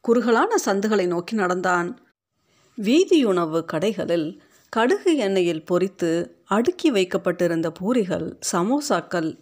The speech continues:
இவற்றின் நெடியும், பாவ்பாஜி, பானிபூரி போன்றவற்றின் மணமும், தெரு ஓரத்தில் டெம்போ வண்டிகளின் பின்புறத்தில் குவிக்கப்பட்டு விற்பனைக்கு வைக்கப்பட்டிருந்த மாம்பழங்களின் வாசனையும் கலந்து வயிற்றை கிளறியது.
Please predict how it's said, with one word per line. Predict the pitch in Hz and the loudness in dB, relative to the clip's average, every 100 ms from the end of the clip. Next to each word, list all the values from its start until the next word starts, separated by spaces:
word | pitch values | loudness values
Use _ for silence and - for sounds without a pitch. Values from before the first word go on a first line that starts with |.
| - | -6
இவற்றின் | 180 170 170 165 | -2 -2 -2 -2
நெடியும், | 160 160 180 190 180 175 - _ _ _ - | -2 -2 -2 0 -2 -4 -12 _ _ _ -2
பாவ்பாஜி, | 226 330 311 190 170 175 170 - - _ - | 0 0 2 0 0 -2 -4 -6 -14 _ -2
பானிபூரி | 220 302 339 330 208 180 | 2 4 4 4 2 2
போன்றவற்றின் | 170 175 170 165 165 170 156 | 0 0 0 -2 -2 -2 0
மணமும், | 143 156 214 180 165 - - - _ | 0 0 0 -2 -4 -8 -18 -20 _
தெரு | 262 294 403 | 2 4 4
ஓரத்தில் | 294 208 185 - 170 165 | 4 4 2 0 -4 0
டெம்போ | 208 262 285 254 | 0 2 2 2
வண்டிகளின் | 185 170 170 160 160 | 2 0 -2 -2 -2
பின்புறத்தில் | 202 262 247 175 - 175 165 - - _ | -2 -2 0 -2 -4 -6 -6 -12 -20 _
குவிக்கப்பட்டு | - 294 349 403 - 302 320 | -2 0 2 0 0 0 0
விற்பனைக்கு | 226 - 277 254 247 | 0 -2 0 0 0
வைக்கப்பட்டிருந்த | 180 175 185 180 175 185 165 165 160 151 - | -2 0 -2 -4 0 0 0 0 0 0 -2
மாம்பழங்களின் | 170 214 330 269 196 170 160 | -2 -2 0 0 0 0 -2
வாசனையும் | 156 156 196 254 190 170 | -2 -2 -2 -2 -4 -2
கலந்து | - 160 160 175 160 - - _ | -2 -2 0 -2 -2 -6 -16 _
வயிற்றை | - 247 - 247 180 | -4 -2 0 -2 -2
கிளறியது. | 190 185 208 175 156 165 - | 2 2 4 2 0 -2 -4